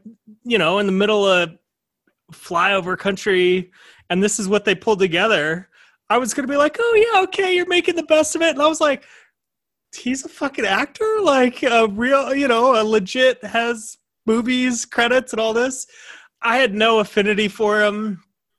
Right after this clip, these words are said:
Yes, he was weird, but he didn't strike me as any better of an actor. I, I had no interest in him any more than a community theater. Not, which, not just, I love me some community theater, but I don't expect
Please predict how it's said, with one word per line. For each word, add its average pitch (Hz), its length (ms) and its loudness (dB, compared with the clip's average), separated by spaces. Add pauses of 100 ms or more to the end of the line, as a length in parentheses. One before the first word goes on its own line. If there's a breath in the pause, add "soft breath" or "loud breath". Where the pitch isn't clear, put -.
(160)
Yes, 208 420 0
he 226 100 -2
was 196 180 0
weird, 190 640 2 (680 loud breath)
but 175 240 0 (120)
he 185 360 -12
didn't 208 180 -2
strike 196 340 -2
me 190 120 -4
as 175 160 -4
any 180 240 -4
better 165 380 -2
of 156 100 -6
an 156 80 -6
actor. 170 640 -4
I, 160 200 -2
I 170 100 -2
had 170 120 -4
no 185 180 0
interest 180 400 -4
in 165 80 -6
him 170 200 -2
any 165 160 -2
more 165 240 -2
than 160 320 -10
a 139 80 -10
community 160 560 0
theater. 135 680 -2 (220)
Not, 370 180 2 (160)
which, 320 320 -10
not 294 340 -4
just, 254 200 -8 (180)
I 247 140 0
love 262 240 -2
me 262 160 -4
some 233 160 -8
community 220 400 -6
theater, 180 400 -2
but 170 320 -2 (680 soft breath)
I 202 220 -2 (420)
don't 202 380 0
expect - 760 -4